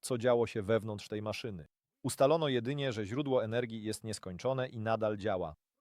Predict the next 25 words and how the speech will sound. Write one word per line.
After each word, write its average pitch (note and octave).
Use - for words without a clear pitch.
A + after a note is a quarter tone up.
Ponadto C3
zaawansowane C3
sensory C#3
kosmonautów B2
wykryły, D3
że B2
ten A2+
czołg C#3
komunikuje B2
się B2
z -
czymś A#2
niewidzialnym, A#2
wysyłając B2+
sygnały, C3
których B2
nie B2
da C3
się A2+
rozszyfrować A#2+
nawet B2+
przy -
użyciu B2
najnowocześniejszych A#2+
technologii. A#2